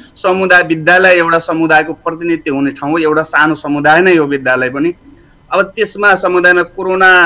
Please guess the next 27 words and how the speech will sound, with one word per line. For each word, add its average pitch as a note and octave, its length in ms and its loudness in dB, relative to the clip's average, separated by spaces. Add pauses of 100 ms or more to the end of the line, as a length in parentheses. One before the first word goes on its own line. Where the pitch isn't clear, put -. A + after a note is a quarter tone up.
(380)
फैलिँदा F3+ 500 0
बित्तिकै F3 420 -4
त्यसको G#3 320 -10
प्रत्यक्ष B3+ 540 -4
असर, A3 240 -4
पहिलो B3+ 460 -4
असर E3 300 -2
चाहिँ D3 200 -8
विद्यालयमा B2+ 560 -2 (440)
पर्छ। A2 300 -8 (680)
त्यसले G3 220 0
गर्दा D#3 160 0
समुदायमा D3+ 580 -2
कोरोना D#3 540 -4
भए A2 280 -6
नभएको D3 360 -2 (200)
यकिन G#3+ 340 -2
नगरिकन C3 480 -2 (260)
हतारमा C#3+ 680 0 (360)
नोक्सानी F#3 480 -2
बिहोर्ने C3 400 -2
गरेर A2 260 -4
हामीले A2 320 -6
विद्यालय G#2+ 360 -8
सञ्चालन G2 460 -10
गर्न F#2+ 180 -12
हुँदैन। G2 380 -14